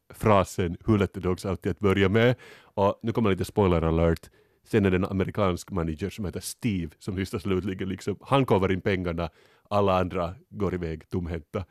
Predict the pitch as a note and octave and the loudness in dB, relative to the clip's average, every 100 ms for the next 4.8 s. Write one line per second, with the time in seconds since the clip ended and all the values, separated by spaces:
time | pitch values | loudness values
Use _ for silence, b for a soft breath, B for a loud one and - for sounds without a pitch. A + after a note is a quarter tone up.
0 | b b E3 D3 C3+ C#3 C3 B2+ B2+ A#2 | b b -2 2 2 4 2 4 2 4
1 | B2 F#2 - E2+ F#2 E2 E2 - - B2+ | 2 2 -4 -6 -6 -8 -8 -10 -2 2
2 | C3+ C3 B2+ C3 B2 C#3+ D3 A#2+ G#2 F2+ | 4 4 4 2 4 2 2 0 -2 -4
3 | - G#2 G#2 - F2 E2+ E2+ F2 - F2+ | -4 -4 -2 -2 -6 -4 -4 -4 -2 -2
4 | E2+ - F#2 - G#2 F#2+ F#2+ F#2+ | -2 -2 -4 -4 -2 2 2 0